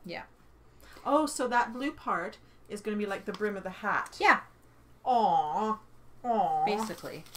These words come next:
Speaker 2: So cute. Okay, now I want one.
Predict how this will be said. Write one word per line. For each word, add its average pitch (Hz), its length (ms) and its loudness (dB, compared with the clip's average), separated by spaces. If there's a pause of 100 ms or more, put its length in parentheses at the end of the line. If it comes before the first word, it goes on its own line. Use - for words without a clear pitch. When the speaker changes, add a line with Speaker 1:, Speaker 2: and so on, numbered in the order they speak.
(240)
Speaker 2:
So - 600 -2 (140)
cute. 151 280 -10 (180)
Okay, 202 180 -4
now 185 180 -4
I 180 100 -2
want 170 200 -6
one. 151 180 -12